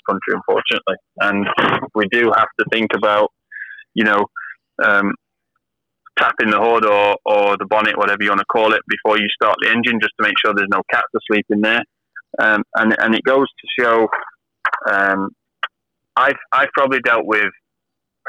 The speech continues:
in, in getting on for the best part of fifteen, seventeen years now doing this, so it, I've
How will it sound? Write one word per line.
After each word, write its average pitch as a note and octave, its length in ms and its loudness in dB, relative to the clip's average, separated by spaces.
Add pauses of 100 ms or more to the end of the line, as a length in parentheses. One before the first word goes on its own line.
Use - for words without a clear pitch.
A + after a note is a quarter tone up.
(920)
in, F#2+ 120 -12 (800)
in F#2+ 120 -2
getting G#2 260 2
on G2 180 -2
for F#2 80 -4
the F2+ 100 -2
best - 280 -4
part F#2 260 0
of F2 60 -4 (800)
fifteen, F#2+ 560 -2 (1400)
seventeen A#2+ 480 0
years A2+ 280 2
now F#2+ 160 0
doing G2 280 0
this, F#2 140 -2 (120)
so G#2 120 2
it, G#2+ 260 2 (320)
I've A#2+ 220 2